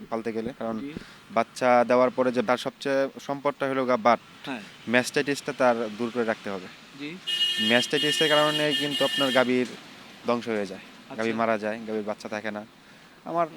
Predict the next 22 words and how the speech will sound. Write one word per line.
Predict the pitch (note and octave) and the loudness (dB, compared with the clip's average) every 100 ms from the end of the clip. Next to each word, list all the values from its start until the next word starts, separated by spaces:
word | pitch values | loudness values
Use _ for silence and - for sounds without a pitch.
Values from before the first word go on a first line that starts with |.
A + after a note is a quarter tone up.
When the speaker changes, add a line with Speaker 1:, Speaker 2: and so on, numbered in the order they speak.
| - - - - | -16 -20 -20 -10
Speaker 1:
সব | D3+ D#3 | -10 -8
মিলাই | E3 E3 E3 | -4 0 0
একটা, | D#3 - C#3+ C#3 C3 | -2 -2 0 0 0
মানে, | A#2+ | -4
হজবর | A#2 A#2+ A#2+ | -2 -2 -2
একটা | A2+ | -4
অবস্থা | A2 A2 A2 | -6 -6 -10
চলে | G#2+ G#2+ | -10 -8
আসছে | G#2 - F#2+ | -8 -10 -16
আর | |
কি। | F#2 - - _ - | -18 -20 -20 _ -12
Speaker 2:
আপনি | D#3+ E3 F3+ | -10 -10 -8
মূলত | F#3+ F#3 F3 | -6 -4 -4
দেখাশোনা | E3 D#3+ E3 - D#3+ D#3 D#3 D3+ | 0 0 0 -6 -6 -2 0 0
বা | D3 D3 D3 D3 | 2 2 4 2
এই | C#3+ | 0
যে, | C#3+ D3 C#3+ | -2 -2 0
আহ, | C3 C3 A#2 - - - | -2 -6 -8 -14 -20 2
প্রাথমিক | C#3 C3+ C#3+ C#3+ - | 2 4 -2 -6 -4
চিকিৎসা, | C#3 C#3 - C#3+ | -4 -4 0 2
এই | C#3 C#3 | 2 0
সেই, | - D3+ | -2 -4